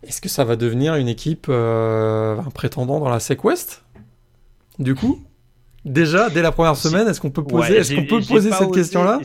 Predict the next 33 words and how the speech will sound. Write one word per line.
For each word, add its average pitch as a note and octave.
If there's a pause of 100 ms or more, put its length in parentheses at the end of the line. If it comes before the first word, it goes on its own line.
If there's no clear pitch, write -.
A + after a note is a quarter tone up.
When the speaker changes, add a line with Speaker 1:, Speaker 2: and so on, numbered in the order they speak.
Speaker 2:
j'ai, D3+ (320)
j'ai A#2
pas D#3
osé D#3+
lancer C#3+
le C3
pavé C#3
aussi C3+
loin. G2 (520)
<laughs> -
Je -
t'avoue. C3+ (880)
Speaker 1:
Ils C3
Speaker 2:
Je B2
me C#3
suis C3+
Speaker 1:
écartent G3+
a -
Speaker 2:
un D3
peu C3
Speaker 1:
pri-, D3+
ils C3
écartent F#3
a C#3
priori, E3
a D#3
priori C#3+
un C3+
premier C#3
concurrent, F#3+
en B2+
tout C3
cas, -